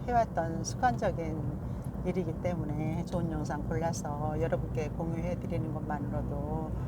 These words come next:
저는, 어, 제 일을 다 했다고 봅니다. 근데 영상 화면 자체가 너무 떨리고 이제 그런 부분이 너무 죄송하고,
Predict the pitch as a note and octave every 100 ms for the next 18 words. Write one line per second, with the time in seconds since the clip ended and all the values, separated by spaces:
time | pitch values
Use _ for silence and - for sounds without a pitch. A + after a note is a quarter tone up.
0 | - - - E3 D3+ - D3+ D3+ - -
1 | - - - - - - - - - -
2 | - - - - - - - - - -
3 | - - - E3 D#3+ - D#3 - - -
4 | E3+ F#3 F#3 F#3 F3 E3 - D3 - D3+
5 | D3 - - - - D#3+ D#3 D3+ E3+ F3
6 | F3 E3 G#3+ A3 - E3+ - E3+ D#3 D3+
7 | D#3 D#3+ E3 - A3+ G#3 E3+ D3 D3 D3
8 | D3+ - E3 D#3+ - E3 D3 D3 D3+ -
9 | D#3 D#3+ F#3+ F#3+ E3 E3 D#3 D#3 D3+ D3+